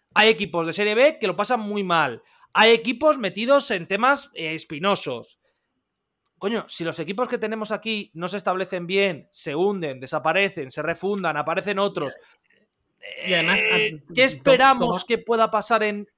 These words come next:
Speaker 1: dos, tres años? Es que ese es el problema, que estamos muy jodidos a nivel nacional, no es una cosa de Dragons, es a nivel nacional estamos muy jodidos.
Speaker 2: Tomás, sí, también hay un tema aquí, ¿eh? Y ya que en este, en este programa, cuando he, he creado un poco de hype a través de Twitter, lo he dicho, yo,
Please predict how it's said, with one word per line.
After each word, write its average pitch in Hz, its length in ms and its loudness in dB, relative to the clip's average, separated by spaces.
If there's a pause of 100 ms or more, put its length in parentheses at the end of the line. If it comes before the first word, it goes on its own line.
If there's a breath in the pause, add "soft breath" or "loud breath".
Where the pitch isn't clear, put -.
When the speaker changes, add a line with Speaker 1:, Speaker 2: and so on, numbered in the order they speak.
(220)
Speaker 1:
dos, 190 340 -6
tres 196 200 -6
años? 208 320 0
Es 185 100 -10
que 294 60 -4
ese 285 100 -4
es 254 80 -8
el 185 140 -6
problema, 214 420 0
que - 80 -8
estamos 240 400 0
muy 226 180 -6
jodidos 220 500 -2
a 202 60 0
nivel 196 380 -2 (360)
nacional, 202 680 2
no 226 100 0
es 247 100 -2
una 262 180 0
cosa 208 240 0
de 165 60 0
Dragons, 208 340 2
es 233 140 -2
a 233 80 -2
nivel 208 220 -2
nacional 277 360 2
estamos 165 260 -4
muy 170 140 -4
jodidos. 131 540 -10 (340)
Speaker 2:
Tomás, 156 340 -4
sí, 147 100 -8
también 143 260 -2
hay 156 120 -2
un 127 140 -6
tema 113 220 -10
aquí, 98 280 -20
¿eh? 160 360 -4
Y 104 380 -18
ya 107 180 -12
que 127 300 -6
en 123 80 -8
este, 139 420 -6
en 131 80 -10
este 135 200 -8
programa, 147 420 -6
cuando 123 400 -4
he, 127 420 -6
he 120 80 -14
creado 143 300 -2
un 135 80 -10
poco 156 160 0
de 143 140 2
hype 151 340 0
a 135 60 -4
través 135 280 -4
de 139 240 -4
Twitter, 156 460 -2
lo 110 140 -10
he - 20 -8
dicho, 151 580 -4
yo, 117 280 -8